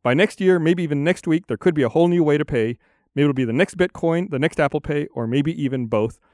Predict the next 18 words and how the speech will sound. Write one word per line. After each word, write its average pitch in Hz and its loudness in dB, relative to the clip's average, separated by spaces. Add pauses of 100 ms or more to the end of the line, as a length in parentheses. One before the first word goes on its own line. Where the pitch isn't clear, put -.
(180)
Fortunately, 185 2
Braintree's 156 -2
full-stack 196 0
payment 170 -4
platform 147 -2
is 117 -8
easily 202 0
adaptable, 151 -2
whatever 143 0
the 147 -4
future 151 -8
holds, 117 -2
so 117 -8
you 120 -6
can 143 -6
easily 127 -4
adapt 107 -4
too. 104 -8